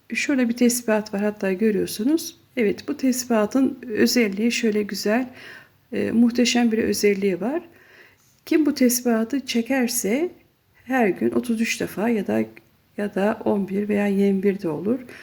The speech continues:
Çekerse ölene kadar Allah'ın izniyle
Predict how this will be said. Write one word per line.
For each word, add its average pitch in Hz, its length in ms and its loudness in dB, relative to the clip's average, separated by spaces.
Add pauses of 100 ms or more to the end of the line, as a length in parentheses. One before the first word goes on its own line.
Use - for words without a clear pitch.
(200)
Çekerse 262 560 2
ölene 240 340 2
kadar 247 340 0
Allah'ın 226 560 0
izniyle 226 580 2